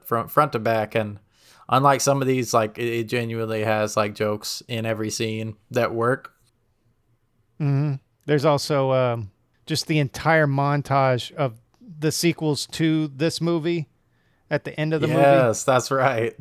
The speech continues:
Speaker 2: They go through every possible, you know, like,
Speaker 1: Wh-
Speaker 2: lousy follow-up to this.
Speaker 1: Which definitely also felt like a big, like, you know, "We're closing the book. We're not doing it again," to the studio kind of thing.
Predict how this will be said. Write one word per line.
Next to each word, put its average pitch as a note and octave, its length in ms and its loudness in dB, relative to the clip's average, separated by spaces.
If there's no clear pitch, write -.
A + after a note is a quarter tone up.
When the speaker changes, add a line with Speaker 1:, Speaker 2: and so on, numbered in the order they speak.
Speaker 2:
They D3+ 200 -2
go D3+ 140 2
through D3 300 0
every C#3+ 300 0
possible, C3+ 800 -2
you D#3 120 0
know, C3 180 0
like, A#2+ 180 2
Speaker 1:
Wh- C3 40 -8
Speaker 2:
lousy C3 380 2
follow-up C3 560 0
to C3 180 -4
this. B2+ 340 -4
Speaker 1:
Which D3 300 4
definitely E3 380 4
also C#3+ 320 6
felt B2 320 2
like A#2+ 240 2
a C3 80 4
big, A#2+ 380 2
like, A2 320 2
you A#2+ 100 -4
know, G#2 160 -6
"We're B2 160 2
closing D3 440 4
the C#3 60 2
book. C3 380 4
We're A2+ 80 -4
not B2+ 260 2
doing C#3 280 4
it C3+ 100 4
again," C3 600 2
to C3 120 -2
the A#2+ 140 -2
studio A#2 640 2
kind A#2 200 -2
of A2+ 120 -4
thing. A#2+ 400 -2